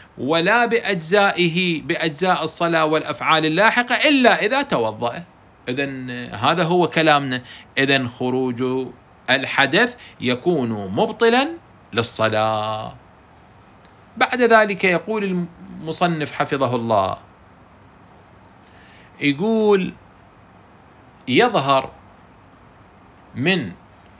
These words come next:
بعض النصوص أن الصلاة"، أرجو التركيز أخوان وياي، "أن الصلاة لا تبطل حتى لو صدر الحدث منه"،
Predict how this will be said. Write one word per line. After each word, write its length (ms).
بعض 340
النصوص 920
أن 220
الصلاة"، 960
أرجو 200
التركيز 480
أخوان 360
وياي، 340
"أن 200
الصلاة 880
لا 280
تبطل 600
حتى 800
لو 260
صدر 500
الحدث 500
منه"، 260